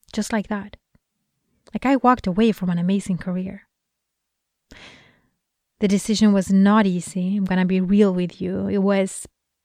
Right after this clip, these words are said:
that kind of poop my pants kind of scary decision. But it was quitting or missing out on the opportunity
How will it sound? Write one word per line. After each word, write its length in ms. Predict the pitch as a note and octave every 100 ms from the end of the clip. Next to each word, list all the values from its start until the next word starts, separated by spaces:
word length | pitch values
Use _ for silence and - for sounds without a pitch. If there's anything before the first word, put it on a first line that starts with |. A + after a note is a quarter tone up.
| _ _ _ _ _ -
that 180 | F3+
kind 240 | - G3 F#3+
of 160 | F#3
poop 260 | - A3 G3
my 140 | F#3
pants 380 | F3 - F#3 F3
kind 200 | - F3
of 80 | F3
scary 380 | - G3 F3 E3+
decision. 640 | E3+ - E3+ - G#3 G3+ - _ _ _ _ _ _ -
But 100 | A3
it 60 | A#3
was 220 | A#3 -
quitting 720 | - - G#3 G3 B3 D4+ F#4 - - - - _
or 520 | B3 C#4 C4 F#3 G#3+ - _
missing 600 | G3+ A3+ D4 - E4 D#4+ - -
out 460 | B3+ C4 C4+ - - _ -
on 300 | A3 A3 G#3+
the 180 | G3+ - _
opportunity 1300 | B3+ - B3+ - - - C4+ C4+ C4+ C4+ C#4 D4